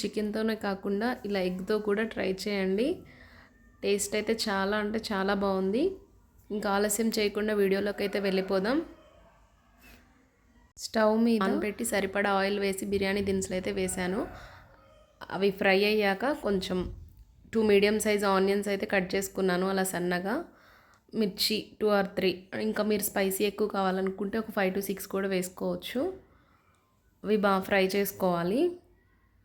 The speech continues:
అల్లం వెల్లుల్లి పేస్ట్ టూ టేబుల్ స్పూన్స్ యాడ్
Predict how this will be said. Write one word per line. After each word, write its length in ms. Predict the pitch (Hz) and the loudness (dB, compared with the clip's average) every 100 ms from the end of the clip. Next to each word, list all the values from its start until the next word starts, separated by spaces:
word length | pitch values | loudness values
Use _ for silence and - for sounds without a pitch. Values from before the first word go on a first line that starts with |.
| _ _ _ _ _ _ _ _ _ _ _ _ _ _ _ _ _ _ _ _ _ _ _ - - - _ _ _ _ - | _ _ _ _ _ _ _ _ _ _ _ _ _ _ _ _ _ _ _ _ _ _ _ -20 -20 -20 _ _ _ _ 0
అల్లం 260 | 214 220 226 | 4 6 6
వెల్లుల్లి 280 | 208 202 190 | 4 2 0
పేస్ట్ 240 | 202 196 220 214 | -2 -2 -6 -6
టూ 80 | 208 | -2
టేబుల్ 260 | 190 190 208 - | 0 2 0 -2
స్పూన్స్ 400 | - 208 190 - - - - | -4 -4 -2 -2 -6 -8 -4
యాడ్ 160 | 185 180 | -2 -2